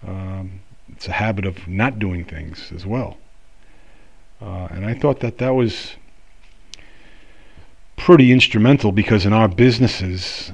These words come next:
uh, there are habits that we need to shape and form and do every day.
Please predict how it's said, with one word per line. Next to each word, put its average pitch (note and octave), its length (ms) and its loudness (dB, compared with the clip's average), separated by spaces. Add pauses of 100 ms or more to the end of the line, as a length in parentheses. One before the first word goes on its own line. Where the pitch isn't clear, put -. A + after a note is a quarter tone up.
uh, G2 400 -6
there G#2+ 340 0
are G2 200 2
habits G#2+ 880 0
that G#2 260 -6
we G2+ 160 -4
need G2+ 420 0
to F#2 640 -6 (680)
shape A2+ 600 0
and G2 160 -6
form F#2+ 640 0 (680)
and F#2 240 -2
do A2 420 8
every F#2 300 -4
day. F2 440 -10